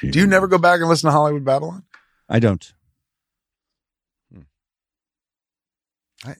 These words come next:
Speaker 2: to be fair, neither have I. I haven't gone back and listened to any of the podcasts, really. And here I am, like, busting your balls going, like, "Why don't you go back and listen to your
Speaker 1: Yeah,
Speaker 2: own work?"
Speaker 1: what the hell?
Speaker 2: Yeah, the podcasts I always think about is, like,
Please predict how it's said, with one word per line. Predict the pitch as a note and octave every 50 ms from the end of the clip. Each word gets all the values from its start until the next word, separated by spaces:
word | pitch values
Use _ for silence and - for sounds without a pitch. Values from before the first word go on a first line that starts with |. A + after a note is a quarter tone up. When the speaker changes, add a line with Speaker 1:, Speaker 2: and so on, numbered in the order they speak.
| G#2+ -
Speaker 2:
to | -
be | A#2 B2+
fair, | A#2+ - - E3+ D3+ B2
neither | F#2+ F#2 A2 B2+ C3 B2+ B2 A2
have | G2+ F#2+
I. | G#2+ G2+ D2+ - -
I | A#2+
haven't | F3+ G3+ A3+ F#3
gone | D#3 D#3 D#3+ D#3
back | D3+ D#3+ D#3 C#3+
and | D#3 C#3+
listened | C#3+ D3 - - B2
to | B2
any | C#3+ E3 D#3
of | C3
the | D2
podcasts, | C#2+ - D2+ D2 C#2+ - - D2+ C#2 C#2 -
really. | - - D#2 D#2+ D#2+ E2 - _ _ _ _ _ _ _ _ _ _ _ _ _ _ _ _ -
And | G#2+ A2
here | A2+ D#3 E3 D#3+
I | D3+ D3+
am, | D3 C#3
like, | C3 A#2+ A2 F#2+
busting | E2+ B2 B2 A2 - - A#2+ A#2
your | A2+
balls | G2 G#2 B2 B2+ B2 A2+ -
going, | - G#2+ G2 G2
like, | A2 A#2
"Why | C#3+ - - A4+ -
don't | A3+ F#3+ D#3 - -
you | A2+
go | A2+ - G3 G#3 F#3+
back | D3+ F#3+ G3 F#3 -
and | E3 D3 D3+
listen | F#3 F#3+ - E3+ - A3
to | - F#3+
your | A3+ -
Speaker 1:
Yeah, | F4 A3+ - C3
Speaker 2:
own | -
work?" | G3+ A3+ A3 A3+ B3
Speaker 1:
what | E4 -
the | - G4
hell? | D4+ E4 G4+ G#4 F4+ D#3+ A#2 G2+ F#2 -
Speaker 2:
Yeah, | D#3+ F#3 F3+ F3+ E3 C3+
the | B2 D3+ D#3+
podcasts | C#3 - - F#3 G#3+ C4+ G#3+ - G3+ F3 - -
I | D3 D3+ D3+
always | D3 C#3+ C3 -
think | - E3+ F3+ F3
about | E3+ B2 A#2 G#2+ G2+ G2+ G2+
is, | G2+ G2+ G2 G2
like, | G#2 G#2 G2+ F#2